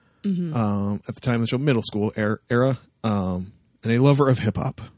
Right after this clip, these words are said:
Speaker 1: Very much so.
Speaker 2: Loves hip hop. Um, first American sitcom to star an Asian American family since Margaret Cho's All American Girl, which aired for one season in nineteen ninety-four.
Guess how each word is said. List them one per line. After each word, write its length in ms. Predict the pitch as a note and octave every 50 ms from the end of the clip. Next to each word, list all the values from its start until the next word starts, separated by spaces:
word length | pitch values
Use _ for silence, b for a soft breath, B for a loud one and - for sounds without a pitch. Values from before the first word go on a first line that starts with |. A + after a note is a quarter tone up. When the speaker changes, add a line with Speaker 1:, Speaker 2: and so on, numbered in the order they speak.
| _ _ _ _ -
Speaker 1:
Very 300 | E3+ E3+ F3+ F#3+ F3+ F3
much 160 | E3+ D3 - -
so. 220 | - - C3+ D#3 _ _ - - -
Speaker 2:
Loves 520 | G2+ G#2 A2 A2 G#2+ G#2+ G#2 G2+ G2 -
hip 180 | - G2 - -
hop. 140 | - - b b b b b b b b b b b
Um, 420 | - A#2+ A#2 A2+ A2+ G#2+ G2+ F#2+ - _ _ _ _ _ _ _ - _ _ _ _ _ _ - - - - _ _ - - - -
first 440 | D#3+ D3+ D#3+ D#3 - - - - - _ _ _ _ _ _ _ _ _ _ _ _ _ _ _ _ _ _ -
American 420 | A2+ B2+ C3+ C#3 C3 - C3 B2 A2+ -
sitcom 520 | B2+ A2+ - A#2+ A2+ G#2+ A2 A#2 C#3 D#3+ - _ _ -
to 100 | - A2+
star 180 | F#2+ - A2 G#2+
an 80 | G#2+ -
Asian 220 | A2+ A#2+ A2+ A#2 A#2
American 320 | G#2+ G#2+ G#2 G2+ G#2 G2+
family 420 | G2 G2+ G2 F#2 F#2 F#2+ G#2 B2 - _ _
since 220 | - - G2 F#2 - -
Margaret 280 | - G2+ G2+ G2 G2+ -
Cho's 280 | - G2+ G2 G2+ G2+ G2 - _ - -
All 120 | A#2 A#2
American 300 | A#2+ B2 A#2 A2 G#2 G#2
Girl, 360 | G2+ A2 A2+ G#2 F#2 G2+ - _ _ _ _ _ _ _ _ _ -
which 100 | - -
aired 140 | A2 A2 G#2
for 100 | - G2+
one 220 | G2+ G#2 A#2 A#2+ A2+
season 280 | - A#2 G#2+ A2+ A2
in 100 | G#2+ F#2+
nineteen 340 | F2+ G#2 A#2+ - - C#3+ C3
ninety-four. 640 | B2 C3 B2+ A#2+ G#2+ - C3+ C3+ B2 G2 F#2 G#2+